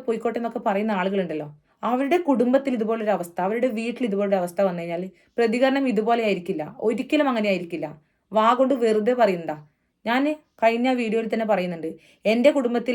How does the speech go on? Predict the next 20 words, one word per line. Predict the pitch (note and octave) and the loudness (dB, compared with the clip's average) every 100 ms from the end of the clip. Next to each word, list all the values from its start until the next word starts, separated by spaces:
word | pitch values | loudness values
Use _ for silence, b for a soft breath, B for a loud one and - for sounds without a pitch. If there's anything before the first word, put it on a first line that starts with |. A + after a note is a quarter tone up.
| G#3+ | 2
എൻ്റെ | A3 B3 | 2 2
വീട്ടിൽ | A#3 A3+ A3 | 0 -2 0
ഇതുപോലൊരു | G3+ G#3+ G#3 | 2 2 2
അവസ്ഥ | F#3+ - G#3 | 2 2 0
വന്നിട്ടുണ്ടെങ്കിൽ | G3 F#3+ F3+ F3+ G#3 | 0 -4 -4 -4 -2
എനിക്ക് | A#3+ C#4+ | -2 -2
ഒരിക്കലും | B3+ C#4 C4 B3 | 0 0 0 -2
അക്സെപ്റ്റ് | - G#3+ C4+ | -4 -8 -4
ചെയ്യാനാവില്ല. | B3 A#3 G#3+ G3+ G#3 F3 - - _ _ _ _ _ _ _ - A3 | -2 -2 0 -2 -2 -4 -6 -12 _ _ _ _ _ _ _ -6 0
എൻ്റെ | C4 D4+ | 2 4
നിലപാട് | C4+ C4 C#4+ C#4 | 4 4 4 2
ഞാൻ | C4+ C4 | 0 2
അവിടെ | B3+ B3+ | 2 0
വ്യക്തമാക്കിയതാ. | A3 - C4 A#3+ A3+ F3 D3+ - _ _ _ _ _ - | -2 -2 0 -2 -2 -2 -4 -12 _ _ _ _ _ -2
അതിന് | G#3 C#4+ B3+ | 0 2 4
അതോടൊപ്പം | B3+ C#4 C#4+ C4+ | 4 2 0 0
തന്നെ | C#4 B3+ | 0 0
ഞാൻ | B3 | 0
പറഞ്ഞ | A3 A3+ A3+ | -2 0 0
കാര്യമാണ്, | G3+ G#3+ F3+ | 0 0 -2